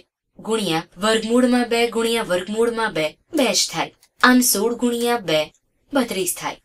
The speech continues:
હવે આપણે અહીં આ સંખ્યાનો વર્ગ કરીશું. બે વર્ગમૂળમાં ત્રણ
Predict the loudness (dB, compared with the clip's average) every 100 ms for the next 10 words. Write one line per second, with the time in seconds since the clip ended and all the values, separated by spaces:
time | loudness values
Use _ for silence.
0 | 4 6 6 4 0 2 2 2 0 0
1 | 0 0 2 0 0 -6 -6 -4 -4 -2
2 | -2 0 0 0 0 -2 -4 -8 _ -20
3 | _ _ _ _ _ _ _ _ _ -4
4 | 2 2 2 0 -4 0 0 0 -2 -4
5 | -2 -2 -2